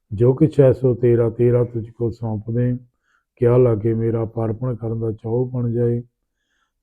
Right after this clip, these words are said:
ਬਖਸ਼ਿਸ਼ ਹੋ ਜਾਂਦੀ ਹੈ, "ਪੀਵੋ ਪਹੁਲ ਖੰਡੇ ਤਾਲ ਹੋਵੇ ਜਨਮ ਸੁਹੇਲਾ।" ਵਾਹੋ ਵਾਹੋ ਗੋਬਿੰਦ ਸਿੰਘ ਆਪੇ ਗੁਰ ਚੇਲਾ। ਪਾਤਸ਼ਾਹ ਜੀ ਦੀ ਬਖਸ਼ਿਸ਼ ਵਿੱਚ ਵਿਚਰਦੇ ਹਾਂ।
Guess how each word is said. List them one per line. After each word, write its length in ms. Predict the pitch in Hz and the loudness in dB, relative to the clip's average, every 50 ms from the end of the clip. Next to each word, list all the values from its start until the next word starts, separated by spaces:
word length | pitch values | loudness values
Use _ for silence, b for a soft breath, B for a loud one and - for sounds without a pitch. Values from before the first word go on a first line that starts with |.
| - 117 | -2 0
ਬਖਸ਼ਿਸ਼ 460 | 120 120 - - 151 147 - - 139 | 0 0 0 2 0 0 0 2 0
ਹੋ 120 | 123 113 | 2 2
ਜਾਂਦੀ 420 | 110 110 104 107 107 117 120 110 110 | 2 0 -2 -2 -2 0 0 0 0
ਹੈ, 120 | 117 110 | 0 -2
"ਪੀਵੋ 360 | 117 120 117 113 110 117 113 | -2 -2 -2 -2 0 -2 -2
ਪਹੁਲ 380 | 110 120 120 110 101 120 120 113 | -2 -4 -4 -4 -2 -2 -4 -4
ਖੰਡੇ 340 | 117 117 113 107 110 110 104 | -6 -6 -6 -4 -4 -4 -4
ਤਾਲ 300 | 107 107 107 110 107 98 | -6 -8 -8 -6 -6 -6
ਹੋਵੇ 280 | 92 107 104 110 110 | -6 -6 -6 -6 -4
ਜਨਮ 280 | 107 110 107 110 113 104 | -4 -6 -6 -6 -8 -10
ਸੁਹੇਲਾ।" 520 | - - 120 107 107 104 110 110 113 117 - _ _ _ _ _ _ _ _ _ _ _ _ _ _ _ - | -10 -6 -4 -4 -4 -4 -4 -6 -8 -10 -14 _ _ _ _ _ _ _ _ _ _ _ _ _ _ _ 0
ਵਾਹੋ 380 | 120 120 123 107 107 135 131 113 | 2 4 4 6 6 4 4 4
ਵਾਹੋ 260 | 117 113 104 107 117 | 4 2 2 2 0
ਗੋਬਿੰਦ 440 | 107 113 113 104 110 110 107 107 110 | 0 -2 -2 -2 -2 -2 -2 -4 -4
ਸਿੰਘ 500 | 104 - 113 110 110 107 120 123 131 143 143 _ _ _ _ _ _ _ _ _ _ - | -6 -4 -4 -4 -2 0 0 0 0 -2 -4 _ _ _ _ _ _ _ _ _ _ -6
ਆਪੇ 340 | 117 110 107 - - 135 127 | -4 -4 -2 0 2 2 4
ਗੁਰ 200 | 113 120 117 110 | 4 2 0 0
ਚੇਲਾ। 480 | 104 107 - 113 107 107 110 113 113 110 110 - | -2 -4 -4 -2 -2 -2 -2 -2 -4 -6 -6 -4
ਪਾਤਸ਼ਾਹ 360 | 117 120 117 117 - 123 117 | -2 -2 -2 -2 -4 -6 -4
ਜੀ 140 | 104 113 107 | -2 -2 -2
ਦੀ 120 | 107 113 | -2 0
ਬਖਸ਼ਿਸ਼ 420 | 107 110 107 - - - 117 101 107 | -2 -2 -4 -4 -4 -4 -2 -2 0
ਵਿੱਚ 220 | 110 110 104 107 | -2 -2 -2 -2
ਵਿਚਰਦੇ 520 | 104 110 107 110 - 123 120 120 123 127 | -2 -4 -4 -2 -2 -2 0 0 2 0
ਹਾਂ। 100 | 127 127 | 0 -2